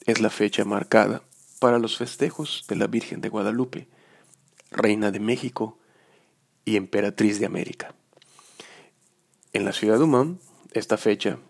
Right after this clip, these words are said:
es una ocasión en la que la gente expresa su devoción a la Morenita de Tepeyac, pero también para recibir su, una gran cantidad de peregrinos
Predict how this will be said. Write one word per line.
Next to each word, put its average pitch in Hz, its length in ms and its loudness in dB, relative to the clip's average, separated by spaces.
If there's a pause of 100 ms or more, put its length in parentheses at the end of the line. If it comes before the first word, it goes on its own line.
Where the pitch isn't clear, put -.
(100)
es - 180 -4
una 107 140 -2
ocasión 117 580 -6 (220)
en 98 120 -4
la 107 100 -2
que - 120 -2
la 98 100 -2
gente 117 340 -2
expresa 107 560 -4
su 110 240 -8
devoción 120 680 -2 (280)
a 110 100 0
la 110 100 4
Morenita 110 500 -2
de 110 80 2
Tepeyac, 151 560 -6 (1500)
pero 160 200 6
también 147 400 0 (760)
para 120 200 8
recibir 117 480 0
su, - 260 -4 (200)
una 147 220 6
gran 120 240 6
cantidad 113 440 4
de 113 100 4
peregrinos 120 800 0